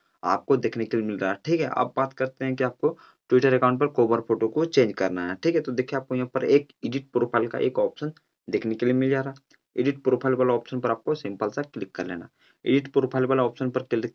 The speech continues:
करते ही आपके सामने में इस तरह का एक पेज ओपन हो जाएगा। आप लोग यहाँ पर देख सकते हैं, यहाँ से आप लोग नाम को चेंज कर सकते हैं, अपना बायो को चेंज कर सकते हैं, अपना लोकेशन को चेंज कर सकते हैं। अगर आपके कोई वेबसाइट है, तो यहाँ पर वेबसाइट को भी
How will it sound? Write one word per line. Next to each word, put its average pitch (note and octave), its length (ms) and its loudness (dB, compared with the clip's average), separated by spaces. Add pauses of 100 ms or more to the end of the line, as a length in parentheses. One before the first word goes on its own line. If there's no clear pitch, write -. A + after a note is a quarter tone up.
(100)
करते A#2+ 260 -2
ही C3+ 80 0
आपके G2+ 380 -4
सामने B2 280 -4
में C#3 140 -6
इस B2+ 140 -10
तरह G#2 120 -4
का G#2+ 120 -2
एक A2+ 200 -2
पेज A#2+ 160 -2
ओपन - 260 -2
हो A2+ 80 -2
जाएगा। C3 200 0
आप - 320 -4
लोग B2 100 -2
यहाँ A#2+ 120 -6
पर A#2+ 120 -6
देख A2+ 240 -2
सकते B2 60 -6
हैं, A#2 80 -6
यहाँ A#2 120 -6
से A#2+ 100 -4
आप - 180 -8
लोग A#2+ 100 -4
नाम G#2+ 260 0
को A2+ 140 -2
चेंज A2+ 260 -2
कर A#2+ 80 -2
सकते A#2 280 -6
हैं, A2+ 180 -4
अपना A2 240 -4 (120)
बायो G#2 220 4
को A2+ 140 -6
चेंज A2 280 -4
कर A2 140 -4
सकते A2+ 320 -6
हैं, A2+ 120 -6 (320)
अपना A#2 260 0
लोकेशन A2 480 -2
को B2 100 0
चेंज A#2 260 -4
कर A#2+ 80 0
सकते A#2 260 -6
हैं। A#2 80 0
अगर A#2 120 2
आपके A2 240 0 (160)
कोई A#2 160 6
वेबसाइट G#2+ 560 0
है, C3 80 -4
तो B2+ 120 -8
यहाँ G#2+ 120 -6
पर - 140 -4
वेबसाइट G#2 380 -4
को A#2 100 -2
भी C#3 160 0